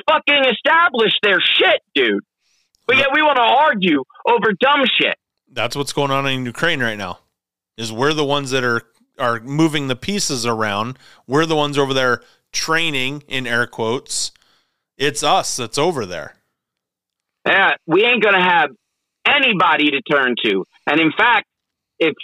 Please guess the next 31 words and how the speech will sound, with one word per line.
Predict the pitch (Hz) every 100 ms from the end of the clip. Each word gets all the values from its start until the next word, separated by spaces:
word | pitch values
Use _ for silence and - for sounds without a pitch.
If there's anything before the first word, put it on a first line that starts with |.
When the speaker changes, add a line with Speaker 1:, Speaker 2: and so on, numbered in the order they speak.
| -
Speaker 1:
shit | 247 262 202
really | 254 254 214
goes | 240 220
down | 226 233 247
here | 262 269
and | 196 175 160
society | 135 117 180 220 214 214
does | 202 233 208
start | - 254 -
to |
crumble | - 254 262 262
like | 262 247
this, | 277 247
if | 151 -
we | 190
don't | 233 226 - 247
fucking | 226 214
start | 202 220 214
coming | - 226 214
together | 185 160 202 262 233
and | 135 135
working | 208 226 226
together | 214 196 220 -
in | 226 170
mutual | 165 226 - 240 208 -
fucking | 233 208 196
cooperation, | 185 214 208 170 202 254 269 277 - _ _ _ _ _ _ _ _ _ _ _ _ _ _ _ _ _ _ _ _ _ -
there's | 180
a | 180
hard | 202 247 202
truth | 277